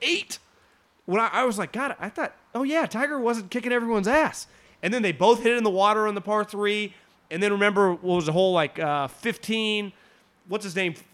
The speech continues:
Molinari fucking hits, clips a tree, hits it in the water. Finau's freaking out over there, and Tiger's just boop, boop, boop, boop, boop. <laughs> Like, back in the day, you go to YouTube and you watch Tiger, like, I guess he said the other day,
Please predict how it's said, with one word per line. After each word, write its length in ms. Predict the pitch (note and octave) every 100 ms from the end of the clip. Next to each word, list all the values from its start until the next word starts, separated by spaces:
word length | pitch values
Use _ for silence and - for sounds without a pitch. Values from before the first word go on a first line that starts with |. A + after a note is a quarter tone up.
| - - F#3+
Molinari 720 | F#3 G#3+ F#3 F#3+ G#3 G#3 F#3 -
fucking 220 | G3 F3+
hits, 200 | F3+ G#3+
clips 300 | - B3 A#3+
a 60 | D#3+
tree, 420 | - A3+ A#3+ A3
hits 180 | G#3 A3+
it 40 |
in 60 | G#3+
the 80 | D3
water. 720 | D3+ G3 A3 A3+ A3 A3 - - _ _
Finau's 460 | - B3+ C4 A3+ F3
freaking 460 | - A3 A#3+ G#3+
out 220 | G#3 G#3+ G#3+
over 220 | G#3+ G#3+
there, 180 | G#3+ G#3
and 80 |
Tiger's 300 | F#3+ G#3+ G3+
just 240 | F#3+ - - _
boop, 140 | A4+ B4 B4
boop, 120 | A4 A4+ A4
boop, 140 | G#4+ -
boop, 120 | G4+ G#4 F4
boop. 140 | G#4 - -
<laughs> 140 | -
Like, 280 | A3+ F3+ - - - -
back 300 | E3 B3+ C#4
in 80 | A#3+
the 80 | F#3+
day, 180 | A#3 G#3
you 120 | A3
go 120 | B3
to 80 | F3+
YouTube 420 | E3 G3 A#3 A#3+
and 80 | G3
you 60 |
watch 200 | G3+ F3
Tiger, 380 | - F3+ F3 F3+
like, 320 | D#3 C#3 - _ _ _ -
I 80 | E3+
guess 180 | B3
he 100 | E4 G#3
said 260 | G#3+ G#3
the 100 | F#3
other 160 | F#3 E3+
day, 360 | D#3+ E3+ G3